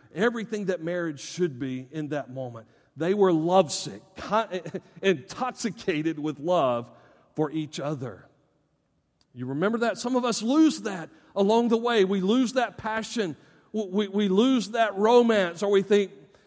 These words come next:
sometimes men, we think, "Well, I've got her now. That's all that matters.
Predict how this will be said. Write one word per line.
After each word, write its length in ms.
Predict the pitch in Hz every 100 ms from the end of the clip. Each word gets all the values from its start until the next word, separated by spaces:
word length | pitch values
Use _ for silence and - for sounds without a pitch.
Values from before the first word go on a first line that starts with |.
| _
sometimes 500 | 214 226 240 233 165
men, 220 | 214 220
we 100 | 214
think, 200 | 214 180
"Well, 120 | 175
I've 160 | 185 170
got 200 | 185 202
her 100 | 151
now. 280 | 151 156 135
That's 200 | 151 151
all 140 | 139
that 100 | 117
matters. 520 | 123 120 113 123 -